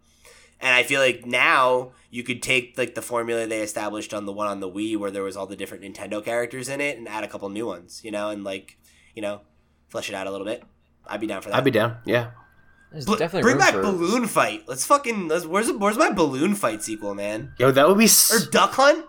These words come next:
Speaker 2: I,
Speaker 1: Duck Hunt would be real good on Switch.
Speaker 2: I was gonna say
Speaker 3: I, I don't know if Duck Hunt could be sixty dollars.
Speaker 2: Yeah.
Speaker 3: The
Speaker 1: It doesn't have to be sixty dollars. Make it an eShop title.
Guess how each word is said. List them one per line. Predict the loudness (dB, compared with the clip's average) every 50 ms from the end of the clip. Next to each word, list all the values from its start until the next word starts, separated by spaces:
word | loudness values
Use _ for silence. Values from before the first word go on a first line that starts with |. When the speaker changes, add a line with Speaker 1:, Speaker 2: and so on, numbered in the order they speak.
| -16 _ _ _ _ _ _ _ _ _ _
Speaker 2:
I, | -2 2 4 4 4 4 2 -8 -14 -16 -6 0
Speaker 1:
Duck | 0 0 4
Hunt | 4 2 2 2
would | -2 -2
be | -2 -2
real | 0 0 0 2
good | 2 0 0
on | 0 -4
Switch. | 2 2 2
Speaker 2:
I |
was | 2 2
gonna | 2 2 2
say | 4 6 6 6 6 6 6
Speaker 3:
I, | 4
I | 4
don't | 4 4
know | 4 4 4 4
if | 2 4
Duck | 2 2 4 4
Hunt | 2 2 2
could | 0 -4 -4
be | -4
sixty | -4 -6 -6 -6 -4 -2 0
dollars. | 2 2 4 4 4 2
Speaker 2:
Yeah. | 2 2 0 0 -4 -10 -12 -8 -4
Speaker 3:
The | 0 4
Speaker 1:
It | 4
doesn't | 6 6 6
have | 6 6 6
to | 4
be | 4 2
sixty | 0 -2 -2 -4 -4 -2
dollars. | -2 -2 -2 -2 -6 -6
Make | -6 -6 -6
it | -6
an | -4 0
eShop | 0 0 0 0 -6 -8 -8
title. | -10 -10 -10 -10 -16